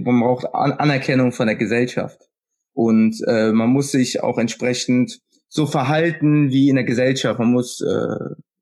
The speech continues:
ja, okay, ich bin all-, allgemein, ich sag jedem Hallo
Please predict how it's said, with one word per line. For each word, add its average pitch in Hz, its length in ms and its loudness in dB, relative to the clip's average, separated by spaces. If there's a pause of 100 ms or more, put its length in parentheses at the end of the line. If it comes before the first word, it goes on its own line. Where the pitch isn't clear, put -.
(100)
ja, 101 400 -4 (440)
okay, 120 380 -2 (160)
ich 131 140 -12
bin 127 140 2
all-, 82 180 0
allgemein, 127 500 0
ich 127 60 0
sag 117 260 -4
jedem 123 280 0
Hallo 151 480 0